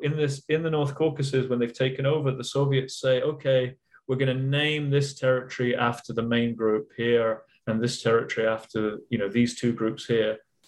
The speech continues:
So you have the Republic of Chechnya Ingushetia for the Chechens and the Ingush, they're together, that's over here. "So look, we represented you and gave you your territory here, aren't we great?"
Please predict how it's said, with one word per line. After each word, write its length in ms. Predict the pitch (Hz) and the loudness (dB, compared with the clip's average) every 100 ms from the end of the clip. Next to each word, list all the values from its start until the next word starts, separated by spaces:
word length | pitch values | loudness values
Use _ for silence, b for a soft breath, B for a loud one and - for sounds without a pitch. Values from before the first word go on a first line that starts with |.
| B B B B | B B B B
So 140 | 127 | -2
you 160 | 120 117 | 0 0
have 420 | 117 113 107 - _ _ _ _ _ _ _ - | 0 0 -2 -10 _ _ _ _ _ _ _ -4
the 80 | 117 | -2
Republic 560 | 110 139 131 120 - | 0 0 0 0 -2
of 200 | 110 - | -6 -4
Chechnya 680 | - 139 139 151 147 139 135 | -2 -2 0 -2 -2 -2 0
Ingushetia 800 | 135 127 - 135 131 113 95 92 | 0 0 -2 -2 -2 -2 -4 -4
for 120 | - | -8
the 100 | 92 | -10
Chechens 540 | - 151 135 135 127 117 | 0 0 0 -2 -2 -2
and 120 | 113 | -2
the 80 | 123 | 0
Ingush, 540 | 120 113 107 - - | 2 2 -2 -4 -6
they're 140 | - | -6
together, 500 | - - 120 110 104 107 | -6 -2 -2 0 -2 -4
that's 240 | - - | -12 -8
over 180 | 123 117 | -4 -2
here. 320 | 123 127 110 - B B B | 0 2 0 -6 B B B
"So 160 | 160 | -2
look, 240 | 170 165 147 | 2 2 2
we 100 | 147 | 0
represented 680 | 151 139 143 147 139 135 | 0 0 0 0 0 -2
you 200 | 143 135 | 0 0
and 100 | 113 | 0
gave 220 | 123 120 | -2 -2
you 80 | 123 | -2
your 300 | 113 127 127 | 0 0 0
territory 600 | 127 123 120 - 110 110 | -2 0 0 -2 -6 -4
here, 340 | 120 113 104 - | 0 0 0 -4
aren't 180 | 123 120 | -4 -4
we 60 | 120 | 0
great?" 220 | 120 | 2